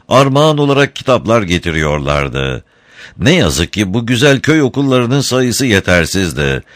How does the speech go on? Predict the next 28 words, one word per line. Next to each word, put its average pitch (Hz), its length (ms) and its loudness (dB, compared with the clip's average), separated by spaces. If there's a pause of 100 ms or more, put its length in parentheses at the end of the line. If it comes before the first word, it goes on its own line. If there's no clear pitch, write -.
(240)
Geride 85 360 0
okul 90 440 -2
bekleyen, 82 680 2 (200)
her 147 260 6
türlü 131 400 0
bilgiye 123 380 2
aç 117 220 2
on 107 360 -2
binlerce 113 600 0
köy 92 300 0
vardı. 69 640 -2 (800)
Devlet 151 500 2
zengin 143 400 0
olsa 127 280 0
sorun 110 360 0
muydu 104 360 0
bu 95 140 0
be? 87 200 2 (420)
Bir 113 180 2
yılda 110 380 0
kırk - 240 0
bin 117 240 -2
köye 120 280 2
kırk - 320 -2
bin 131 100 0
okul 123 300 -2
yapıverirdi 113 640 2
alimallah. 82 720 0